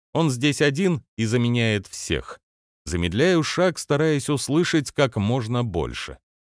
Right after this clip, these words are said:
«Что ты предлагаешь?» спросил Юхан. «После этого боя нужно с ним что-то решать. Он становится слишком опасным и сможет, в случае чего,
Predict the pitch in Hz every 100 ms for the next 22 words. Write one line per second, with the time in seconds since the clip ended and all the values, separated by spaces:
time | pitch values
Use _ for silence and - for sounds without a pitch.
0 | _ _ - - _ 135 185 - 160 123
1 | 139 143 131 127 92 67 64 - - _
2 | _ _ - - 95 - 85 80 80 -
3 | 71 - _ _ _ _ 170 196 - 185
4 | 180 - 165 - 156 156 127 139 180 113
5 | 78 67 - _ _ _ _ 78 110 147
6 | 135 131 - 95 98 92 - 87 80 71
7 | 67 - 69 - - - _ _ _ _
8 | 104 120 107 107 104 101 90 - 92 -
9 | 95 92 - 87 90 90 - 139 - 120
10 | 123 117 - 98 - 95 120 120 123 -
11 | - 90 95 - 87 82 - 87 82 143